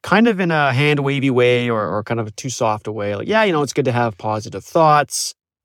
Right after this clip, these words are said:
Uh, you know, I guess it's good to have some control over thoughts." But then when you think about your real life and the real actions you're taking, you're thinking about, "Well, what environment do I place myself in? And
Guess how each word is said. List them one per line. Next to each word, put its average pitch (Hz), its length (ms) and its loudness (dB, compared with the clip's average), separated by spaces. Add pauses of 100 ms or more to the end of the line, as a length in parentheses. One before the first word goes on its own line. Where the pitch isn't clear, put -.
(180)
Uh, 104 540 0
you 101 60 -4
know, 107 100 -4
I 101 60 -6
guess 110 180 -4
it's - 80 -12
good 117 160 -4
to 110 60 -2
have 104 180 -4
some 98 140 -12
control 214 380 4
over 175 160 2
thoughts." 151 640 2 (460)
But 139 100 0
then 180 120 4
when 175 100 4
you 165 80 4
think 156 200 0
about 135 240 0
your 127 200 0
real 156 420 2
life 131 480 0
and 110 120 -6
the 107 60 -6
real 139 340 0
actions 123 400 -2
you're 127 80 -8
taking, 170 540 0
you're 135 100 -2
thinking 135 280 -4
about, 120 280 -2
"Well, 104 320 -4 (300)
what - 200 -8
environment 131 520 -2
do 139 80 2
I 131 80 2
place 139 300 -4
myself 113 440 -6
in? 185 280 2
And 113 220 -8